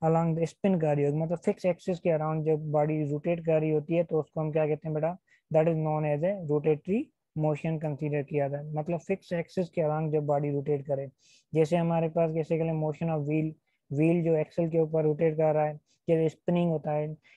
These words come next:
spinning जो है आपके पास, वो भी अपने पास एक नोक के ऊपर क्या कर रहा होता है, spin कर रहा होता है, ठीक है।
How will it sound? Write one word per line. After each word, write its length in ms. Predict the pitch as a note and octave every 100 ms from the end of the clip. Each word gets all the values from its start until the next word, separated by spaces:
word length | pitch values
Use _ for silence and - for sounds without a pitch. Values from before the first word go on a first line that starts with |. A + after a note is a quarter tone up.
| -
spinning 480 | D#3 _ F#3 F#3 F#3
जो 100 | E3+
है 140 | D#3+ D#3+
आपके 240 | D3+ D#3+
पास, 260 | D3+ D#3 D3+
वो 140 | D3
भी 120 | D#3
अपने 280 | D#3+ D3+ D#3+
पास 280 | D3+ D#3 D3+
एक 160 | D3+ D#3+
नोक 320 | D#3 D#3+ D#3
के 80 | D#3
ऊपर 260 | C#3+ D#3
क्या 140 | D#3 D3+
कर 100 | D3
रहा 80 | D3
होता 180 | C#3+
है, 100 | E3+
spin 380 | D#3 _ D#3+ D3+
कर 120 | C#3+ C#3
रहा 80 |
होता 200 | C3+ C3+
है, 80 | F#3
ठीक 180 | E3+ A3+
है। 120 | F3+